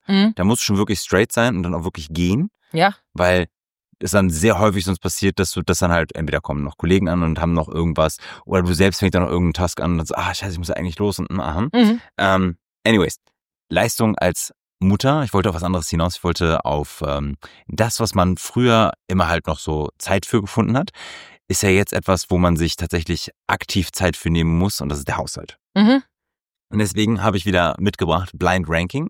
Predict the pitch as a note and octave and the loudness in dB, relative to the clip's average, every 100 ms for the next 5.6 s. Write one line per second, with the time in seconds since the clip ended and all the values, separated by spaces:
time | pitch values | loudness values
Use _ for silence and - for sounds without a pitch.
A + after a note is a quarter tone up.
0 | - F#2 F#2+ F#2+ G2+ F2+ E2+ - G3+ A#3 | -10 -8 -4 -2 2 2 2 -4 -4 0
1 | B3+ F#3+ F3 G2+ A2 C3 C3+ G#2 G2+ F2+ | 0 0 2 2 2 2 2 2 2 0
2 | F#2 E2+ F2 A2 F#2+ E2+ F2 F2 F2+ D#2 | -2 -2 0 0 0 -2 0 0 0 -2
3 | F#2+ F#2+ A2+ - G2 F#2 F2+ F2 - E2 | 0 4 2 2 -2 2 4 2 2 -2
4 | E2 G2+ - F2+ F#2+ G2 - E2 D#2 D#2+ | 0 0 -2 -2 -2 -2 -4 -4 -2 0
5 | D#2 - E2 B2+ C#3+ | -2 -2 2 2 2